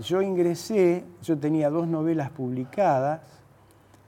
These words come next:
este, y un, y una caja enorme de cosas inéditas. Entonces, este, me presenté con eso, me dieron unos libros para rendir un examen, lo aprobé,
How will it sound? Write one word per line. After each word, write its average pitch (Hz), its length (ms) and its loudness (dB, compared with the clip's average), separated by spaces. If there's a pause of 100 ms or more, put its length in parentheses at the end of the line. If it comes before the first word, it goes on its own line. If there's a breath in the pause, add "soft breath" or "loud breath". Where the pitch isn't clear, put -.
(280)
este, 104 500 -8
y 107 280 -2
un, 151 300 2
y 135 120 4
una 139 240 6
caja 135 380 2
enorme 127 520 4
de 101 140 -2
cosas 110 420 -4
inéditas. 131 800 -6 (680 loud breath)
Entonces, 139 580 -2
este, 113 380 -4
me 117 160 0
presenté 135 680 -4
con 170 200 2
eso, 190 500 -4 (540)
me 110 360 -6
dieron 143 300 0
unos 139 280 -2
libros 185 480 -2
para 101 320 -6
rendir 113 360 -4
un 131 100 -2
examen, 135 680 -4
lo 117 100 -2
aprobé, 165 540 0